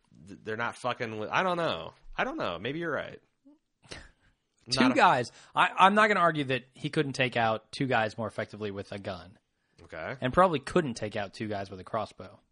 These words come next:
Speaker 1: Right. I just think
Speaker 2: So
Speaker 1: a
Speaker 2: there
Speaker 1: cro-
Speaker 2: are scenarios where a gun is better. I'm gonna agree with him there.
Speaker 1: I think he's right in that, and tellingly, during the prison standoff, he was not using a crossbow.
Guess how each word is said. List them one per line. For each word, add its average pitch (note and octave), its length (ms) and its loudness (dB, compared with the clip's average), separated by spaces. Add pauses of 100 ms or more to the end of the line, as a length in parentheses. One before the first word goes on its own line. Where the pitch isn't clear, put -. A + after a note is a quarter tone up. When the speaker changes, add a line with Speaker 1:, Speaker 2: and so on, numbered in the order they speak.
Speaker 1:
Right. F2 280 -10 (1160)
I C3+ 80 -2
just E3 140 -8
think D#3+ 100 -6
Speaker 2:
So D3+ 120 2
Speaker 1:
a - 20 2
Speaker 2:
there E3+ 140 6
Speaker 1:
cro- D#3+ 80 2
Speaker 2:
are G3+ 180 8
scenarios D#3+ 520 0
where A#2+ 120 -2
a - 20 -8
gun A#2 140 0
is G#2+ 80 -6
better. G2+ 280 -2
I'm A2+ 120 0
gonna D3 100 -2
agree C3+ 220 0
with A#2 140 -2
him G2+ 120 -8
there. F#2 320 -12
Speaker 1:
I B2 60 -6
think E3 180 -8
he's C#3 160 -8
right A#2 380 0
in G2+ 120 -8
that, F#2 420 -4 (200)
and G#2+ 140 -10
tellingly, B2 540 -4
during G#2+ 200 -8
the G2 80 -8
prison A#2 320 -8
standoff, F#2 540 -6
he G#2 200 -10
was F#2 140 -8
not F#2+ 220 -8
using F2 320 -14
a E2 40 -18
crossbow. - 640 -10